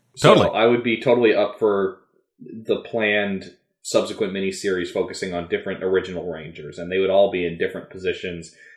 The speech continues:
Speaker 1: Like, it would be interesting if they, like, did a Billy thing, like, during Zeo, or
Speaker 2: When he was on
Speaker 1: like, if they
Speaker 2: Aquitar.
Speaker 1: cut to, yeah. Or when he, he get, he has problems going back and forth between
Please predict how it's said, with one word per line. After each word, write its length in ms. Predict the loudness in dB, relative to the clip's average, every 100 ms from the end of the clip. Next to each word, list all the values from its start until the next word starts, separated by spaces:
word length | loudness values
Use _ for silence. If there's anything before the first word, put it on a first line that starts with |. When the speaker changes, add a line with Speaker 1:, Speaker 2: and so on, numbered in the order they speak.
| _
Speaker 1:
Like, 140 | 2 6
it 80 |
would 100 | 4
be 100 | 6
interesting 300 | 4 4 -4
if 100 | -2
they, 100 | 2
like, 220 | 2 0 2
did 120 | 2
a 160 | 2 0
Billy 360 | 2 2 0 -2
thing, 480 | -6 -6 -6 -10 -14 _ _ _ _ _ 2
like, 260 | 2 2
during 300 | 0 0 -2
Zeo, 680 | -6 -6 -4 -2 -2 -4 -8 _ _ _ _ _ _ _ _ _ _
or 640 | -4 -2 -2 -4 -6 -8 _ _ _
Speaker 2:
When 140 | 4
he 100 | 6 6
was 120 | 6
on 100 | 6
Speaker 1:
like, 180 | 4 4
if 40 |
they 80 | 2
Speaker 2:
Aquitar. 300 | 2 2 2
Speaker 1:
cut 180 | 2 0
to, 260 | -4 -4 -18 _ _ _ _ _ _ _ _ _ -4
yeah. 300 | -4 -4 -8 -18 _ _ _ _ _ _ _ _ _ _ _ _ _ _ -20 _ _ -8
Or 140 | -4 -2
when 100 | -2
he, 180 | -4 -8
he 100 | -2
get, 200 | 0 0
he 120 | 2
has 140 | 2 2
problems 380 | 4 4 4 -2
going 180 | -6 -2
back 160 | -2 -2
and 100 | -4
forth 200 | -6 -6
between 580 | -8 -6 -6 -8 -12